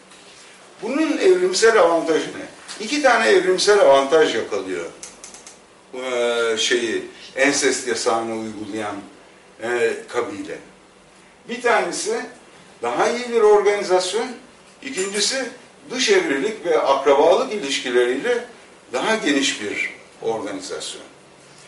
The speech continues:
Bu, bu yasayı uygulamayan,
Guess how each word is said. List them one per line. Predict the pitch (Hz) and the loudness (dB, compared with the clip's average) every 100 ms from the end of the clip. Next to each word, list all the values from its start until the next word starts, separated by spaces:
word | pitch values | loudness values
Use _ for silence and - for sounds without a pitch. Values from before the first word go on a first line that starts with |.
| - - - - - - - 147 | -20 -20 -20 -20 -20 -20 -20 -10
Bu, | 226 285 294 - - - - - - | -4 -2 -2 -6 -18 -20 -20 -20 -8
bu | 277 | -2
yasayı | 294 220 - 156 143 | 4 4 4 0 0
uygulamayan, | 147 160 151 147 147 208 233 127 117 | 0 0 -2 0 2 4 2 0 -2